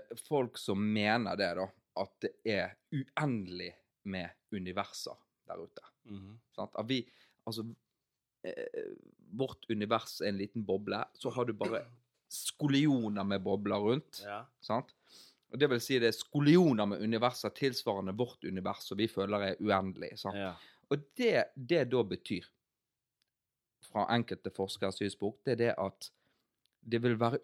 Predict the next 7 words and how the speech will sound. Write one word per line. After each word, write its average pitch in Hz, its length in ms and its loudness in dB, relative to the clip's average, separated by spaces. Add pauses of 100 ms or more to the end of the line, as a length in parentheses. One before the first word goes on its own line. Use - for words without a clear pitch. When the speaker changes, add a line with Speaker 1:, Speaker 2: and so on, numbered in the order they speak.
Speaker 1:
uendelig 113 640 0
mange 101 280 -2
versjoner 98 640 -4 (420)
av 95 240 -2 (500)
jordkloden. 101 600 -4 (340)
Speaker 2:
Ja, 107 60 -10 (200)
ja. 90 100 -10